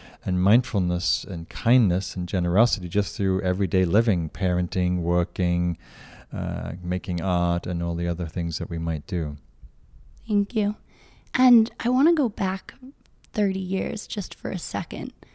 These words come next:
Speaker 2: How did you come to meditate for the first time, and, and what do you think brought you to it?
Speaker 1: Well, I think what brought me is what brings a lot of people, which is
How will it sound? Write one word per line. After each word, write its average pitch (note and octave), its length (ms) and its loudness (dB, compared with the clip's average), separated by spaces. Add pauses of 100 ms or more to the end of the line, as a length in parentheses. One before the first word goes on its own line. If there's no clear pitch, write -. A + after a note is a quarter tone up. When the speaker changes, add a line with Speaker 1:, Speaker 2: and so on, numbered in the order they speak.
(340)
Speaker 2:
How A#3 320 -2
did B3+ 200 -2
you G3 140 -2
come G3 640 -2
to - 180 -8
meditate - 680 -6 (300)
for - 160 -6
the F#3+ 100 -4
first - 400 -6
time, E3 520 -2
and, F3 260 -6 (100)
and F3+ 260 -2
what F#3+ 100 2
do F#3 80 0
you F#3 120 -2
think - 400 -6
brought - 300 -6
you F3 200 -4
to - 280 -6
it? - 200 -12 (1200)
Speaker 1:
Well, A#2+ 140 6
I A2+ 60 8
think D#3 260 6
what A2+ 160 8
brought A#2 200 10
me A2+ 260 10
is F#2+ 180 6
what F#2 240 2
brings F#2 260 4
a F#2 80 2
lot F2+ 160 4
of F#2 100 0
people, E2+ 280 -2
which E2 220 -2
is D#2+ 220 -2